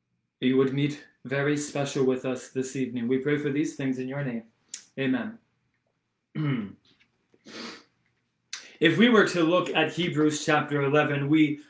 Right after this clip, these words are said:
know it as the great hall of faith. We see the many people mentioned in Scripture. Some of these people, like Enoch, we know very little about, but we see these people mentioned in Scripture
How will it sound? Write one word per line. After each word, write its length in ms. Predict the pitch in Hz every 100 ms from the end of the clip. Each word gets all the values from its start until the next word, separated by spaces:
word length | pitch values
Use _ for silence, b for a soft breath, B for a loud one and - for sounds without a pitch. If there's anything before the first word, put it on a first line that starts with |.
| -
know 300 | 160 175 165
it 140 | -
as 340 | 156 156 135 123
the 340 | 151 135 127 127
great 340 | 135 156 156 -
hall 560 | - - 160 160 156
of 120 | 139
faith. 440 | - - 147 127 135
We 160 | 143
see 520 | 139 - 156 151 147 B B
the 100 | 151
many 300 | 156 165 151
people 340 | 165 147 151
mentioned 440 | 147 151 151 156 147
in 180 | 143 135
Scripture. 560 | - 165 165 160 151
Some 260 | 156 180 175
of 120 | 156
these 240 | 147 143
people, 340 | - 147 151 160
like 260 | 143 131
Enoch, 460 | - 170 135 135 139 B B
we 100 | 160
know 220 | 180 180
very 360 | 151 180 208 208
little 300 | 165 160 147
about, 580 | 120 135 120 135 - - B B B B
but 220 | 175 147
we 140 | 175
see 320 | 175 - 214 226
these 240 | 180 -
people 340 | - 190 175
mentioned 400 | 156 160 147 160
in 160 | 147 139
Scripture 640 | - 190 196 - 143 131